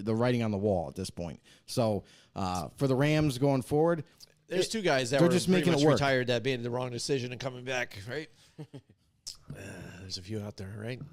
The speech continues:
Speaker 2: Uh, but, uh, yeah, there's the playoff scenarios out there. It's just interesting, uh, to look at. Week eighteen, it's upon us, Joe. This se-, the
Speaker 1: Mm-hmm.
Speaker 2: season seemed like it
Speaker 1: Yeah.
Speaker 2: just blew by.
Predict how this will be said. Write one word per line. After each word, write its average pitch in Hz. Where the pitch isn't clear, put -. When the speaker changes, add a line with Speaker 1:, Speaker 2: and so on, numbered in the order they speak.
Speaker 2:
Uh, 107
but, 127
uh, 131
yeah, 151
there's 147
the 139
playoff 151
scenarios 147
out 135
there. 139
It's 143
just 147
interesting, 131
uh, 123
to 131
look 151
at. 139
Week 196
eighteen, 156
it's 175
upon 147
us, 135
Joe. 135
This 151
se-, 247
the 123
Speaker 1:
Mm-hmm. 143
Speaker 2:
season 196
seemed 170
like 127
it 127
Speaker 1:
Yeah. 123
Speaker 2:
just 101
blew 131
by. 107